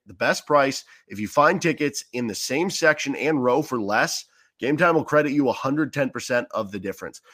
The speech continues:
Snag the tickets without the stress with Game Time.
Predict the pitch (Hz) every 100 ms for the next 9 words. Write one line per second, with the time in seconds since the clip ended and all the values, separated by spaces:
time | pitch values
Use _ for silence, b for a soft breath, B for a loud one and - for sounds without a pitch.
0 | b - 123 139 190 202 156 170 165 156
1 | 120 127 143 156 - 143 139 104 135 135
2 | 127 127 123